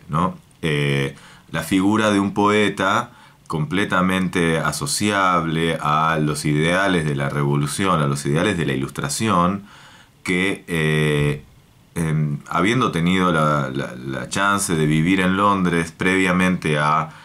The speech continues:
la revolución, eh, como secretario del cónsul o del embajador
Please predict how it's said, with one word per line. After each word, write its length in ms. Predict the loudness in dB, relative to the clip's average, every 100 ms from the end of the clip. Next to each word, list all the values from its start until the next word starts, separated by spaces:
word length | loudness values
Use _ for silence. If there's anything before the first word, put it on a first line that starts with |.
| -20 -8
la 180 | -4 0
revolución, 920 | 0 2 0 -2 -2 2 2 2 -2
eh, 480 | -4 -2 -4 -6 -10
como 220 | -8 -6
secretario 600 | -4 -4 -2 0 0 2 0
del 180 | -2
cónsul 500 | -2 0 0 -4 -4
o 80 | -2
del 140 | -4 -4
embajador 640 | -6 -2 0 2 2 0